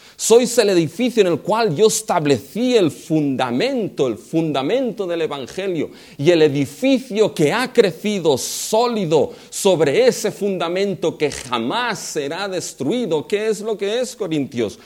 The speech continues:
Sois vosotros. Por lo tanto, les dice, "¿No sois vosotros mi obra en el Señor?".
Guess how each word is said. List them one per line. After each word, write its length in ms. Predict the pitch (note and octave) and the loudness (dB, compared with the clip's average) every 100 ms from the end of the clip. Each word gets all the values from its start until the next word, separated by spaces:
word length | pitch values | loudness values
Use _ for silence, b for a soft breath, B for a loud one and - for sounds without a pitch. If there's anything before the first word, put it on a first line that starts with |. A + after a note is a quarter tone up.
| B | B
Sois 800 | - - - E3+ B3+ A3+ A#2 - b b | -6 -4 -2 0 2 0 -4 -8 b b
vosotros. 1000 | A2 A#2 A#2 - E3 G#3+ A3 F3 F#2+ - _ _ _ _ _ _ _ _ _ _ _ _ | -6 -2 0 -2 -2 0 0 -4 -6 -14 _ _ _ _ _ _ _ _ _ _ _ _
Por 140 | F3 | 0
lo 80 | D3 | 0
tanto, 300 | C3 G3 G#3 | -2 -2 0
les 120 | F#3 | 0
dice, 220 | D#3+ C#3+ B2 | 0 0 2
"¿No 160 | A3 | 0
sois 400 | B3+ C#4+ B3+ D3+ | 0 -4 -4 -6
vosotros 640 | D3+ D#3+ - G#3 - F3 C#3 | -8 -8 -6 -6 -4 -4 0
mi 160 | C3+ | 4
obra 240 | D3+ F3 E3+ | 4 4 2
en 60 | |
el 100 | E3 | 0
Señor?". 400 | D3+ D#3 E3+ G#3+ | -2 -2 0 -2